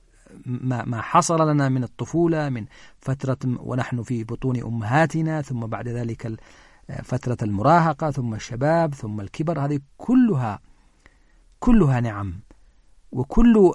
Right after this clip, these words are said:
آه، من، من أعطاها هو الله. فالذي لا يدرك هذه ال-، الحقائق الفطرية ال-، الواضحة، ولا يريد هذا الإله، ولا يريد أن يتبعه، ولا يريد أن يسمع منه، ولا يريد،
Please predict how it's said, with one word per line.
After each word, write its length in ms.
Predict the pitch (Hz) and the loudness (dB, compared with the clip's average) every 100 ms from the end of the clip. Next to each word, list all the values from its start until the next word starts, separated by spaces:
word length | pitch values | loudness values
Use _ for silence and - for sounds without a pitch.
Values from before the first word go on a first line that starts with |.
| - | 0
آه، 140 | 147 | -4
من، 360 | 143 143 135 139 | 0 0 0 0
من 120 | 139 | 0
أعطاها 520 | 123 117 117 139 131 | 0 -2 2 4 4
هو 200 | 107 113 | 0 -2
الله. 280 | 107 98 80 - _ - _ - - - _ - | -2 -6 -10 -16 _ -20 _ -20 -20 -20 _ -20
فالذي 520 | - 147 147 156 151 | -6 0 2 4 6
لا 140 | 160 | 6
يدرك 520 | 254 254 180 175 - 156 | 6 6 6 4 4 2
هذه 320 | 160 147 143 | 2 2 2
ال-، 200 | 139 - | 0 -4
الحقائق 580 | - - - 151 147 139 | -8 -8 0 0 2 -2
الفطرية 720 | 127 135 - 135 156 156 131 | -2 -4 -6 -2 0 2 0
ال-، 300 | 110 113 110 | -2 -8 -10
الواضحة، 680 | 113 131 147 135 120 98 - _ - _ _ _ | -4 4 6 6 2 -6 -12 _ -20 _ _ _
ولا 240 | 123 127 139 | -4 0 2
يريد 500 | 135 135 202 233 165 | 4 4 4 4 2
هذا 260 | 151 139 | 2 2
الإله، 440 | 127 - 123 107 107 - _ - - | 0 -4 -6 -6 -10 -14 _ -20 -6
ولا 220 | 127 127 | -2 0
يريد 480 | 123 127 165 202 165 - | 0 2 4 2 0 -2
أن 120 | 160 | 2
يتبعه، 680 | 147 139 - 139 139 113 107 | 2 0 -2 2 2 0 -4
ولا 360 | 104 110 131 131 | -6 -4 -2 0
يريد 420 | 131 143 180 165 160 | 0 0 -2 -4 -4
أن 100 | 151 | -2
يسمع 500 | 160 - 143 123 131 | -2 -2 -2 -2 0
منه، 320 | 143 127 107 | 2 0 -2
ولا 200 | 117 123 | -4 -2
يريد، 460 | 131 135 185 202 | -2 -2 -2 -4